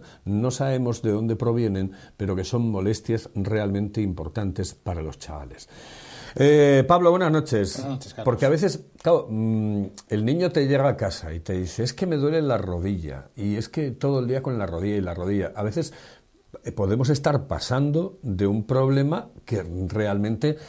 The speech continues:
Speaker 1: es normal y lógico porque es un problema de crecimiento.
Speaker 2: Efectivamente. Generalmente los niños, en las edades entre los siete, ocho años hasta generalmente los quince,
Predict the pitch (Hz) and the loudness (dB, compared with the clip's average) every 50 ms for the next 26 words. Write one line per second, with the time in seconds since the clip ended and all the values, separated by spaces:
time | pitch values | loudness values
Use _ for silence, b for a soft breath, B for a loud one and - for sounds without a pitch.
0 | B B - 104 98 - - - 107 98 98 87 78 95 120 139 139 135 120 113 | B B -2 -2 -2 -2 -2 -4 -2 -2 0 0 0 0 0 2 2 2 2 2
1 | 110 135 135 - - 151 147 - 185 180 - 123 104 95 - 113 98 110 98 98 | 2 2 0 0 0 -2 0 0 -4 -4 -2 -4 -4 -4 -4 -4 -2 -2 -2 -2
2 | 98 104 110 98 87 95 87 - 95 78 65 69 78 - - - _ _ _ - | -2 -2 -2 -4 -4 -6 -8 -10 -10 -12 -12 -14 -18 -20 -20 -20 _ _ _ -12
3 | 123 - - 107 - - 120 117 110 107 98 - 104 92 - B B B B B | -12 -10 -10 -12 -8 -8 -8 -6 -6 -6 -6 -8 -8 -10 -10 B B B B B
4 | B B - - - 120 127 135 151 165 160 165 156 147 131 - 156 156 151 143 | B B -8 -6 -2 -2 0 0 0 0 0 0 -2 -2 -2 -2 -2 0 0 0
5 | 139 143 139 - - - - _ _ _ - - 113 120 123 110 131 135 131 131 | -2 -2 -4 -6 -12 -18 -20 _ _ _ -16 -10 -8 -6 -6 -4 -2 0 0 0
6 | 127 123 - - 117 107 101 - 104 107 104 104 101 101 - - - - - - | 0 -2 -4 -6 -6 -8 -6 -4 -4 -4 -4 -4 -4 -6 -6 -8 -8 -8 -8 -8
7 | - - 151 160 165 156 165 - - 131 127 123 123 123 - - _ - 135 131 | -4 0 2 4 4 4 2 0 0 0 0 0 -2 -4 -8 -10 _ -4 -4 -2
8 | 131 - 135 127 - 113 104 - - 110 104 - - - 120 120 127 131 127 135 | -2 -2 -2 -2 -2 -4 -6 -4 -4 -4 -4 -6 -8 -6 -4 -2 0 0 0 0
9 | 127 120 - - - 151 135 139 - 135 131 135 | 0 -2 -2 -2 -2 -2 0 0 -2 -2 -2 -4